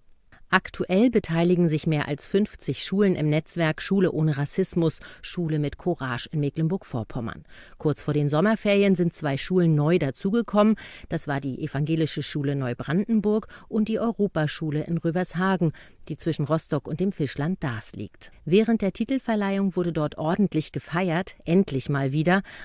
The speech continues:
Ein Open-Air-Konzert mit der besagten Band aus Rostock, die Le Booms Boys. Und ich habe mich an diesem Tag mit Schülerinnen und Schülern in Rövershagen unterhalten. Eine sehr engagierte Lehrerin getroffen und mit der Frau gesprochen, die das Projekt in Mecklenburg-Vorpommern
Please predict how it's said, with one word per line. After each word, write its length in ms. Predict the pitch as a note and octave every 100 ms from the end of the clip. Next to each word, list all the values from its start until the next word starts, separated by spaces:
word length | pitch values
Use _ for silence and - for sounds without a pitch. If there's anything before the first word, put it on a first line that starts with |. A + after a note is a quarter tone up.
| -
Ein 180 | E3+ F3
Open-Air-Konzert 1000 | F#3+ F#3+ F3 F#3 G#3+ G#3 F3+ F#3 D#3+ -
mit 140 | D#3
der 120 | D3+
besagten 520 | C3+ C3+ C3 D#3 - D3+
Band 260 | C#3+ D3
aus 200 | C3+ -
Rostock, 420 | D#3+ - G3 F3+
die 120 | - C#3
Le 140 | C3+
Booms 300 | C3 G#3+ -
Boys. 380 | - F#3+ F#3+ - - - -
Und 180 | F#3 E3+
ich 240 | A#3 G#3+
habe 240 | A3 G#3+ F#3
mich 220 | F3+ -
an 100 | E3
diesem 300 | F#3 G#3 A#3
Tag 320 | G#3+ A3 - - -
mit 180 | E3 D#3
Schülerinnen 600 | - A#3+ B3+ G#3+ G#3 G3
und 180 | - D#3
Schülern 400 | - G#3 G#3+ G#3
in 140 | - D#3
Rövershagen 760 | D3+ C#3 C3 - C#3+ F3+ G#3+
unterhalten. 600 | G3 F3+ F#3 F3 F3+ F#3 F3+ - - - -
Eine 280 | F#3+ F#3+
sehr 320 | E3+ F#3+ A#3+ G3
engagierte 480 | G3 E3+ D#3 D3
Lehrerin 440 | C#3 C#3 F3+ F3 G#3
getroffen 520 | G#3+ - A3 - C#4 - - -
und 300 | G#3+ - G3+
mit 220 | F#3 -
der 180 | G#3 B3+
Frau 280 | - F3+
gesprochen, 460 | E3+ F3+ - F3+ F#3+
die 80 | E3
das 200 | D#3 -
Projekt 440 | - C#3 D#3 -
in 80 | D#3+
Mecklenburg-Vorpommern 1000 | E3 D#3+ E3+ D3 - D3 C#3+ - G3